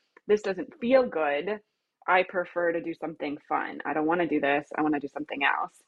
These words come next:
And my experience of it is that that box can be pretty sturdy for a pretty long time. I think we can get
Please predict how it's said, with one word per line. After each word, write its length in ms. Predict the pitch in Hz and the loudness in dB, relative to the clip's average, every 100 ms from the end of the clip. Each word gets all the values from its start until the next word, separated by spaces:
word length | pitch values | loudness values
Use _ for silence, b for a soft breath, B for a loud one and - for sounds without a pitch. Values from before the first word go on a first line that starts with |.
| - | -6
And 200 | 214 214 | -4 -2
my 280 | 226 269 370 | 0 2 2
experience 680 | 277 - 180 175 170 170 - | -2 -12 -8 -6 -6 -6 -6
of 140 | 160 | -4
it 100 | 170 | -2
is 460 | 165 165 165 160 _ _ _ _ - | 0 0 0 -6 _ _ _ _ 0
that 440 | 202 185 170 - - _ 226 | 4 6 6 2 -6 _ 0
that 240 | 359 508 | 2 4
box 340 | 370 440 - - | 4 2 -2 -6
can 200 | 440 427 | -4 -2
be 280 | 330 285 269 | -4 -4 -8
pretty 340 | - 254 277 | -6 -6 -6
sturdy 440 | - 202 220 196 151 | -6 -4 -2 -4 -4
for 160 | 160 156 | -6 -6
a 40 | |
pretty 220 | - 190 | -4 -4
long 240 | 190 165 - | -2 -2 -4
time. 480 | 147 180 131 - - | -2 -2 -2 -6 -2
I 100 | 190 | -2
think 380 | 220 302 311 - | 2 2 0 0
we 180 | 233 262 | 0 2
can 160 | 294 | 4
get 340 | 233 170 170 | 6 6 6